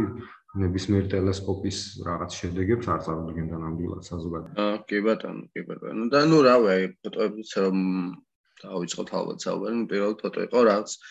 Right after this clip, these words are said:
Speaker 2: აა, სადაც ჩანს, აა, გალაქტიკები, ხო? ანუ უძველესი გალაქტიკები.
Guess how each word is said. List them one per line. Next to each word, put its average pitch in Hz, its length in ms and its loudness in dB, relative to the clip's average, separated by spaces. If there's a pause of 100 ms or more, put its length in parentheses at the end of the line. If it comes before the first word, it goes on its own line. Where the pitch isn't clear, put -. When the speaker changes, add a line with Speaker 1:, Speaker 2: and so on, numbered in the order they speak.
(440)
Speaker 2:
აა, 92 240 2
სადაც 123 300 4
ჩანს, 120 440 2
აა, 95 320 4
გალაქტიკები, 107 680 2
ხო? - 240 2
ანუ 101 240 2
უძველესი 87 500 -4
გალაქტიკები. - 720 -4